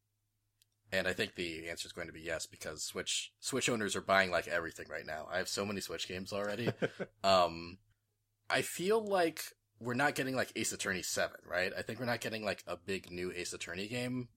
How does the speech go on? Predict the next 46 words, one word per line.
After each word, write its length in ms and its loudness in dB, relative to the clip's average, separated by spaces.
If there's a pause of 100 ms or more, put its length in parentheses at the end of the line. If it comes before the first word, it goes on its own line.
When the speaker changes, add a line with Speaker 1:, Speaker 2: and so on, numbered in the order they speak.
Speaker 1:
If 180 -6
they're 400 2 (560)
already 240 4
releasing 440 -4
it 100 -8
next 240 -2
fiscal 360 -8
year, 300 -2
I 80 2
can't 220 -4
imagine 300 -4
they've 120 -10
been 160 -14
working 240 -8
on 80 -4
it 140 -8
too 200 -10
long. 360 0 (640)
So 320 2
my 220 6
guess 180 0
would 100 -4
be 100 -2
a 40 2
port. 360 -14 (180)
Speaker 2:
Yeah. 340 2
Speaker 1:
Um, 300 -6 (520)
uh, 320 2
I 120 4
could 160 0
also 280 4
see 200 0
them 160 0
doing, 280 0
like, 180 0
an 80 -4
H 240 -2
D 100 -8
port 400 -4 (120)
of 540 0 (640)
the 80 -2
spin-offs 440 4
that 60 -4
we 80 -8
didn't 220 -4
get. 220 0